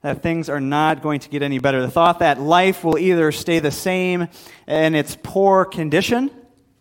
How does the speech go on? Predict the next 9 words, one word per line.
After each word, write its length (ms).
or 100
that 120
it's 140
just 300
going 420
to 180
get 240
worse. 560
Hopeless. 520